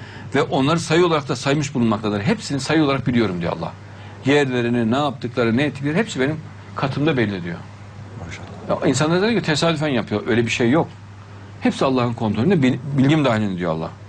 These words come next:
Speaker 1: "Ve onların hepsi kıyamet günü ona yapayalnız ve tek başlarına gelecektir." Orada grup halinde slogan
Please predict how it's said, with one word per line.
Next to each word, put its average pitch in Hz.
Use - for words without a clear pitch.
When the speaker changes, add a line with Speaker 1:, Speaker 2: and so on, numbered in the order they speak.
Speaker 1:
"Ve 127
onların 160
hepsi 175
kıyamet 135
günü 139
ona 127
yapayalnız 139
ve 170
tek 170
başlarına 104
gelecektir." 82
Orada 113
grup 147
halinde 123
slogan 127